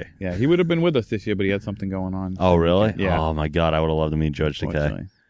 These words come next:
Speaker 2: I'm a huge Howard fan. So that, that not o-, I'm, I'm a Star Trek fan, too,
Speaker 1: Right.
Speaker 2: but add Howard on top of that, and it's like,
Speaker 1: Oh, most
Speaker 2: Jesus
Speaker 1: definitely.
Speaker 2: Christ.
Speaker 1: It's hilarious.
Speaker 2: Uh, are there other people that you wanted to get this year that you're just really, really bummed, or do you wanna kinda leave that off
Speaker 1: Yeah,
Speaker 2: the
Speaker 1: we had
Speaker 2: table?
Speaker 1: some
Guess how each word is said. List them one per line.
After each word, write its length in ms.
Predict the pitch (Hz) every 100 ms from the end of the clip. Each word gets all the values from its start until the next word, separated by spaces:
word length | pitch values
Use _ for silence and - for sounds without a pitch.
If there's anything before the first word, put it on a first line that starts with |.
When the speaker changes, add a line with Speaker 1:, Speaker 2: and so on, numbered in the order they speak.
| _ _ -
Speaker 2:
I'm 100 | 82
a 40 |
huge 280 | 78 78 78
Howard 280 | 73 71 71
fan. 360 | - 71 71 76
So 400 | - 71 71 76
that, 200 | 95 95
that 180 | 92 95
not 260 | 98 110 113
o-, 140 | 107
I'm, 160 | 90 107
I'm 120 | 98
a 40 | 92
Star 240 | - 101
Trek 180 | - 76
fan, 200 | 78 73
too, 160 | -
Speaker 1:
Right. 120 | 113 85
Speaker 2:
but 200 | 80 76 _ _ -
add 200 | 85 85
Howard 300 | 87 85 82
on 140 | 78
top 240 | 78 85 82
of 60 |
that, 160 | 76 73
and 80 | 73
it's 160 | 73
like, 200 | 76 71
Speaker 1:
Oh, 60 | 143
most 100 | 98
Speaker 2:
Jesus 240 | 78 71
Speaker 1:
definitely. 180 | 69 78 78
Speaker 2:
Christ. 200 | 85 95 _ -
Speaker 1:
It's 80 |
hilarious. 500 | - 95 90 90 - _ _
Speaker 2:
Uh, 60 | 104 95 92 101
are 40 |
there 240 | 107 117 117
other 160 | 127 131
people 320 | 165 - 135
that 140 | 123 117
you 120 | 110
wanted 280 | 104 107 104
to 60 | 92
get 200 | 98 -
this 220 | 101 -
year 200 | 117 113
that 380 | 92 80 78 87
you're 180 | 85 80
just 320 | 80 80 -
really, 280 | 82 82 80
really 240 | 80 80
bummed, 420 | 78 82 85 85
or 220 | 76 76
do 220 | 78 80 76
you 40 |
wanna 160 | 78 76
kinda 220 | 78 76
leave 200 | 73 73
that 140 | 76
off 120 | 73 156
Speaker 1:
Yeah, 180 | 156
Speaker 2:
the 80 | 151
Speaker 1:
we 100 | 175
had 220 | 165 180
Speaker 2:
table? 80 | 151
Speaker 1:
some 320 | 151 139 123